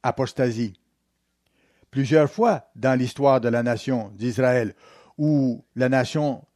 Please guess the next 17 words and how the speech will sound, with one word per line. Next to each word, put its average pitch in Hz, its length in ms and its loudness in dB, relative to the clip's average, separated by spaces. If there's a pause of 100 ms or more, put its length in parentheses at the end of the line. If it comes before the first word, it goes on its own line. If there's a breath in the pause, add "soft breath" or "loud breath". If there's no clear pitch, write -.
(160)
a 120 140 0
abandonné 127 640 0
les 117 160 0
fêtes 131 360 -2
de 123 200 -2
Dieu. 123 280 -2 (2000)
Et 127 300 -2
régulièrement, 151 560 4
Dieu 151 200 2
a 143 60 4
suscité 160 540 0
des 143 120 2
leaders 143 400 4
solides 151 420 2
qui 139 180 -2
ont 131 240 2
ramené 156 720 0